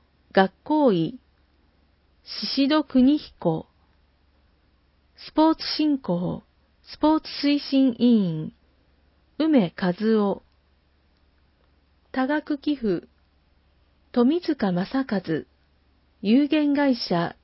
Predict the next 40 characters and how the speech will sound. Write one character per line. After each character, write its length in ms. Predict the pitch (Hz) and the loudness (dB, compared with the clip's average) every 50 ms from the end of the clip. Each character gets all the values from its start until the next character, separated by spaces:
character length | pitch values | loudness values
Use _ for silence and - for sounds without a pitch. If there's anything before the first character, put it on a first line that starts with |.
| _ _ | _ _
富 260 | - 220 208 240 277 269 | 0 2 4 4 4 2
塚 300 | - 311 - - 302 285 | -2 -6 -2 -2 -2 -2
商 340 | - - 285 277 254 240 | 0 2 4 4 4 4
事。 300 | - - - 151 139 - - _ _ _ _ _ _ _ _ _ _ _ _ | 2 -2 -6 -8 -8 -8 -12 _ _ _ _ _ _ _ _ _ _ _ _
株 260 | - 240 226 233 302 | 2 2 4 4 2
式 300 | 311 - - - 294 285 | 0 0 -4 -2 0 2
会 160 | 285 277 262 233 | 2 2 2 0
社、 400 | - - - 180 170 175 - _ _ _ _ | -2 -4 -4 -4 -4 -4 -8 _ _ _ _
日 200 | _ _ - 339 | _ _ -2 -2
立 360 | 320 302 - - 190 170 - - 175 | -2 0 -2 -6 -6 -6 -6 -4 0
リ 180 | 185 208 247 | 2 4 4
ア 80 | 285 302 | 4 4
ル 180 | 302 302 - | 2 2 2
エ 60 | - 269 | 2 0
ス 100 | - - | 0 0
テ 180 | - 277 269 269 | 2 2 2 4
ー 20 | |
ト 140 | 269 269 254 | 2 0 -2
パ 180 | - 269 262 | 0 0 2
ー 80 | 247 233 | 2 0
ト 120 | - 185 | 0 -2
ナ 200 | 180 180 175 170 | 0 0 -2 -2
ー 100 | 165 - | -4 -6
ズ。 220 | - 156 147 - - _ _ _ _ _ _ _ _ _ _ _ _ _ _ _ _ _ _ _ _ _ _ _ _ _ _ | -8 -10 -10 -10 -14 _ _ _ _ _ _ _ _ _ _ _ _ _ _ _ _ _ _ _ _ _ _ _ _ _ _
三 120 | 202 208 | -2 -2
井 320 | 196 - - 311 320 320 320 | -2 -2 -2 0 0 0 0
不 160 | - 311 269 | -2 -2 0
動 180 | 302 294 277 | 2 2 2
産 460 | 262 - - - 170 165 160 170 - - | 2 0 -4 -6 -6 -6 -6 -8 -10 0
レ 140 | - 208 214 | 0 0 2
ジ 160 | - 285 294 | 2 0 0
デ 160 | 320 320 311 | 2 0 0
ン 60 | 320 311 | -2 -2
シ 100 | - 302 | 0 0
ャ 60 | 294 | 0
ル 120 | 269 277 | 0 0
株 280 | 269 - 269 254 247 262 | -2 -2 -2 0 0 -2
式 280 | - - - - 247 233 | -2 -4 -8 -8 -2 0
会 200 | 240 233 214 196 | 2 2 2 0
社。 360 | - - - 165 160 - | -4 -6 -6 -6 -6 -6